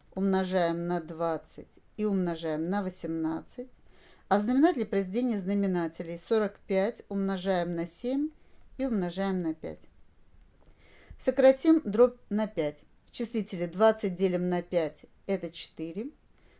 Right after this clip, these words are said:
В знаменателе пять делим на пять — это один. Сократим дробь на семь. Пятьдесят шесть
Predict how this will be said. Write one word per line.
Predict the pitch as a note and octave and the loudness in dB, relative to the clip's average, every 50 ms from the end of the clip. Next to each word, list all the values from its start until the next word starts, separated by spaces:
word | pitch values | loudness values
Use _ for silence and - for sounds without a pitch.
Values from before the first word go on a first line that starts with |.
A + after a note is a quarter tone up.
| _ _ | _ _
В | - F#3+ | -8 -4
знаменателе | F#3+ G#3 A3 A3 A3+ A3+ A3 G#3+ F#3+ G3 - F#3 F3+ F3+ | 0 2 2 4 4 4 4 2 0 0 -2 -4 -4 -4
пять | F3 - - F#3+ F3 D#3+ - - - | -4 2 4 4 4 4 0 -6 -10
делим | F3 F3 E3+ E3 E3 E3+ | -6 -4 -2 -2 -2 -2
на | E3+ E3+ E3+ | -2 -4 -4
пять — | - A#3 C4+ C#4 - - | -2 -2 -2 -2 -4 -6
это | - F3+ F#3 - - F#3+ | -8 -8 -6 -6 -8 -10
один. | - - F3+ D#3+ - - - - - - - - - _ _ - _ _ _ _ - - - - - - _ | -10 -10 -10 -10 -12 -14 -20 -20 -20 -20 -20 -20 -20 _ _ -20 _ _ _ _ -20 -20 -20 -20 -20 -20 _
Сократим | - - A3 A3 A#3+ A#3+ A#3+ A#3+ - F4+ E4 B3 | -4 -4 0 2 4 4 4 4 2 4 4 4
дробь | G3+ G3+ C4 C4 - | 6 4 4 4 2
на | G#3 F#3+ F3+ | 0 -2 -2
семь. | - - - E3+ E3+ F3 F3+ - - | -4 -6 -6 -6 -6 -6 -8 -8 -6
Пятьдесят | A#3 G3+ G#3+ A#3+ - - C4+ C4+ C4+ | -6 -4 -4 -2 0 2 2 2 2
шесть | - - - A#3+ G3 F#3 - | 0 0 2 2 0 0 -4